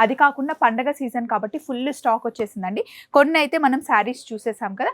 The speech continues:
ఫస్ట్ ఫ్లోర్కి వెళ్దాం. ఫస్ట్ ఫ్లోర్లో మనకి డైలీ వేర్ ఫ్రాక్స్ దగ్గర నుండి లెహెంగాస్ వరకు, లంగా ఓణీలు అన్నీ ఉంటాయి. కొంచెం ఆ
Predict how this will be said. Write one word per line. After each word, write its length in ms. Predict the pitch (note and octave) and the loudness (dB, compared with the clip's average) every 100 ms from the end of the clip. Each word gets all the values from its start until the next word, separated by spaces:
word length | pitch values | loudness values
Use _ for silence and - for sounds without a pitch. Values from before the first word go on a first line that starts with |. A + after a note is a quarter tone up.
| - _ _ | -6 _ _
ఫస్ట్ 240 | C#4 C4+ - | 4 4 4
ఫ్లోర్కి 280 | D#4+ D4+ F4 | 6 6 4
వెళ్దాం. 220 | G#3 A3+ F#4 | -2 -4 0
ఫస్ట్ 220 | C#4 C4 - | 2 2 0
ఫ్లోర్లో 300 | C#4+ C4+ D4 | 0 0 0
మనకి 220 | A#3 A3 C4 | -2 -4 0
డైలీ 320 | A3+ B3 C#4 D#4+ | 0 2 0 0
వేర్ 160 | C4+ C4 | -2 0
ఫ్రాక్స్ 320 | B3 G#3+ - - | 4 4 4 -2
దగ్గర 220 | G3+ G3 G3+ | -4 -4 -4
నుండి 200 | G3 A#3 - _ - | -4 -4 -6 _ -6
లెహెంగాస్ 440 | G#3+ A#3+ A3+ A3 G#3 | -2 0 0 0 -2
వరకు, 240 | F#3+ F#3 G3+ G3+ | -6 -4 -4 -2
లంగా 260 | G3+ A3 A#3 | -2 -2 -4
ఓణీలు 260 | G#3+ G#3 G#3+ G3 | -4 -6 -6 -6
అన్నీ 300 | A3 B3+ C#4+ G#3 | -4 -2 -2 -2
ఉంటాయి. 240 | G3 C4 - _ - | -2 -4 -6 _ -8
కొంచెం 220 | A3 C#4+ G#3+ | -6 -6 0
ఆ 40 | G#3 | 0